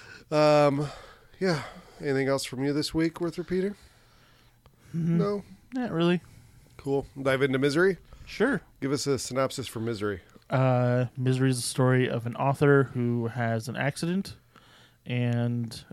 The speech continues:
Speaker 2: uh, is rescued by his number one fan. And it goes super well. <laughs>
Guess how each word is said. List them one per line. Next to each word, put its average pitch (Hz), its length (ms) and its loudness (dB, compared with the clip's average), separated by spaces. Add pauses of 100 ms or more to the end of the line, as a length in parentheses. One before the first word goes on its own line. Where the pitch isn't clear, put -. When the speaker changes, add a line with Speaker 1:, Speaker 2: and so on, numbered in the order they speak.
Speaker 2:
uh, 113 420 -2
is 117 200 -8
rescued 127 340 0
by 131 120 6
his 127 120 4
number 143 180 2
one 156 180 6
fan. 151 420 4 (600)
And 202 100 2
it 220 80 0
goes 233 180 8
super 180 360 4
well. 175 340 4 (2500)
<laughs> 214 80 -8